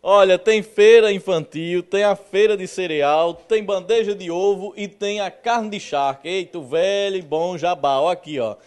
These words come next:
Tudo isso na Superfeira, que você pode ganhar também participando do nosso programa. Não é só assistir, não é só acompanhar, é contar os carrinhos que aparecem na tela quando a gente anuncia e você acertando ganha uma Superfeira como o Valdemir que vem de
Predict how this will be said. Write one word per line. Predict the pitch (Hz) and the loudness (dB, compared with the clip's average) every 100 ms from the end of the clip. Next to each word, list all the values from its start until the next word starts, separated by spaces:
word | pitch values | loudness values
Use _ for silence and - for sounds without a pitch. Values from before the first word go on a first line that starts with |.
| _ - | _ -14
Tudo | 262 294 | -10 -8
isso | 277 - | -8 -8
na | 294 | -8
Superfeira, | 294 277 294 294 190 185 156 120 - - _ - | -8 -4 -4 -2 -2 0 -2 -6 -14 -20 _ -16
que | |
você | 147 175 214 | -10 -4 -4
pode | 214 185 214 226 | 0 2 2 2
ganhar | 196 180 180 | -6 -6 -6
também | 180 160 165 214 | -6 -6 -6 -6
participando | 214 - 220 214 196 - 190 190 | -6 -2 -2 -4 -12 -4 -4 -4
do | 185 | -6
nosso | 190 185 | -8 -6
programa. | 202 170 139 147 | -8 -6 -6 -8
Não | 165 240 | -10 -10
é | 302 | -10
só | - 262 | -10 -10
assistir, | 277 208 156 156 127 | -10 -14 -16 -14 -12
não | |
é | 131 | -10
só | - 214 | -8 -8
acompanhar, | 220 220 233 196 156 - - - | -8 -10 -8 -4 -6 -8 -14 -6
é | 220 | -4
contar | - 285 294 - 220 233 | -4 -6 -6 -4 -4 -2
os | 196 | -4
carrinhos | - 180 143 190 - | -6 -6 -6 -10 -8
que | |
aparecem | 185 175 160 143 - | -6 -4 -4 -4 -8
na | 131 113 | -12 -6
tela | 156 196 247 247 | 0 2 2 -2
quando | 170 | -6
a | 151 | -8
gente | 180 185 | -8 -10
anuncia | 156 - 185 233 262 - - _ | -12 -12 -8 -2 -4 -4 -20 _
e | 170 | 0
você | 220 214 175 | 0 0 -2
acertando | - 160 214 262 302 | -4 -4 -2 -2 -2
ganha | 214 202 208 208 - - | -4 -4 -4 -6 -10 -10
uma | 156 180 | -4 -4
Superfeira | 170 233 233 190 - 196 220 | -4 -6 -2 -2 -2 -2 -2
como | 185 185 175 | -6 -8 -2
o | |
Valdemir | 175 208 202 180 185 202 | 2 2 2 -2 -4 -8
que | 190 | -10
vem | 151 196 180 | -8 -8 -6
de | 175 214 277 | -4 -4 -4